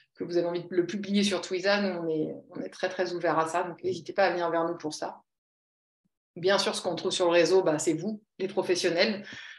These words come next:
Euh, voilà. Et il y a ce forum d'entraide qui a, euh, vraiment deux parties, une qui est ouverte à toute la communauté, où chacun particulier peut poser sa question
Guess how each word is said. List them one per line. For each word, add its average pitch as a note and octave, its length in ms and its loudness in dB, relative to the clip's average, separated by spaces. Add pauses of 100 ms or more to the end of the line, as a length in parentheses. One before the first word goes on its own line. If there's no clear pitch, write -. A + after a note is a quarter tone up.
(260)
Euh, D#3+ 280 0
voilà. E3+ 480 4
Et A3+ 240 10
il A3 60 6
y F#3 60 10
a F#3+ 60 10
ce G3+ 120 4
forum F#3+ 360 2
d'entraide F#3+ 600 0 (340)
qui F3 240 -4
a, F#3 300 6
euh, D#3+ 320 2 (120)
vraiment F#3 280 0
deux F#3+ 280 4
parties, A3 680 2
une A3 420 4
qui F#3 220 0
est F3+ 80 2
ouverte F#3+ 300 2
à G3 80 6
toute G3+ 180 -6
la F#3 100 2
communauté, F3+ 760 0
où F3+ 160 -8
chacun F#3+ 560 2
particulier F#3+ 520 -2
peut G3 140 0
poser F3+ 260 -2
sa F3 160 0
question F3 420 -2